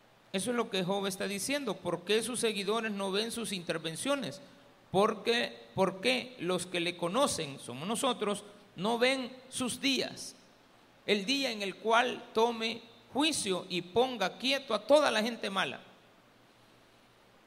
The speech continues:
Evidentemente estamos hablando de los malos. Ellos traspasan linderos, las reglas, les vale, no les importa.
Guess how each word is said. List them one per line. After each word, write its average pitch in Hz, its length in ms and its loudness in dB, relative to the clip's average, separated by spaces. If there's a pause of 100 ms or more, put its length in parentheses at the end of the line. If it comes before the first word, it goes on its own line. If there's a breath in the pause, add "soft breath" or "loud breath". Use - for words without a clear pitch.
(340)
Evidentemente 262 720 0
estamos 226 320 -2
hablando 196 320 -2
de 170 80 0
los 131 180 -4
malos. 101 480 -10 (1700)
Ellos 277 580 2 (260)
traspasan 196 640 2
linderos, 156 640 -6 (100)
las 151 200 -2
reglas, 156 580 -2
les 151 260 -6
vale, 160 360 -2 (260)
no 151 100 -8
les 185 160 -4
importa. 170 600 -4